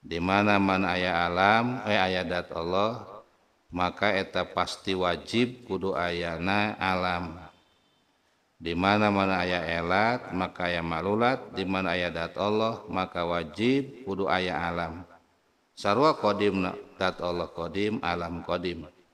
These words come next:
Jadi eueuh eta nu kasebatna kudrat, irodatna Allah eueuh gitu. <clears throat> Tak ku dasarna kitu berarti otomatis ingkar kana anyarna alam.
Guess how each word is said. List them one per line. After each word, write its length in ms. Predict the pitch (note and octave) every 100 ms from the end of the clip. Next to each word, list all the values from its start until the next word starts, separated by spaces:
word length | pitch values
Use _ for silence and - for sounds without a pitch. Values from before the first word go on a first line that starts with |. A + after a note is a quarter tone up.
| _ _ _ _ _ _ _
Jadi 220 | F2+ F#2
eueuh 260 | A2+ C#3 D#3+
eta 380 | B2+ G#2 F#2 E2+ - - - _ _ _ -
nu 80 | F#2
kasebatna 640 | F#2+ E2+ F#2 F2+ - F#2
kudrat, 840 | - F#2 E2 G2+ G#2+ A2 A2 G#2+ F#2
irodatna 560 | F2+ F2+ F2+ F2 F2
Allah 240 | F2 F#2+ G#2 F#2
eueuh 300 | G#2 G2 E2 D#2+ -
gitu. 320 | D2 - - _ _
<clears throat> 580 | D3 C3 A2+ G2 E2+ D2+ _ _ _ _ _ _ _ _ _ _ _ _ _
Tak 240 | C3 B2
ku 80 | A#2+
dasarna 640 | C3 B2+ - A#2+ A2+ A#2 A2+
kitu 480 | A2 G2 F2 A#2
berarti 480 | A#2+ G#2+ F2+ F2+ -
otomatis 960 | A2 G#2+ A2+ B2 C3+ C3+ - G2+ G2+ -
ingkar 480 | F#2 F2+ G2+ G#2 -
kana 320 | G2 F#2 G#2
anyarna 800 | G2 G#2 A2 A2 G#2+ A2+ A#2 B2
alam. 400 | A2+ F#2+ F#2